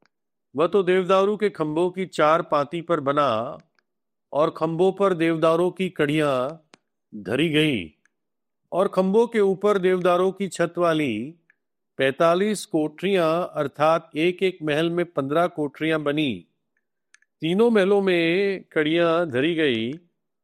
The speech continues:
और तीनों में खिड़कियां आमने सामने बनी। और सब द्वार और बाजुओं की कड़ियां भी चौकरों थी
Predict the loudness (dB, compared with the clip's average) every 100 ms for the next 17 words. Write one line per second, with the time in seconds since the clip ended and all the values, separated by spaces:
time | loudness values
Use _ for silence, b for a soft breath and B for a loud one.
0 | _ _ _ -4 -2 -4 2 2 2 2
1 | 0 0 -2 -2 -2 0 0 -2 -2 -2
2 | 0 -2 -2 -2 -6 -4 -2 0 -2 -2
3 | -2 -2 -4 -8 -18 _ _ _ _ _
4 | _ _ _ -4 -4 0 -2 0 0 2
5 | 2 0 0 0 2 0 0 -2 -2 -6
6 | -4 -2 0 -2 -2 -4 -2 -4 -8 -16
7 | _ -20 _ _ _ _ _ _ -2 0
8 | 2 2 4 2 0 -4 _ _ _ _
9 | -6 -2 -2 -2 -4 -8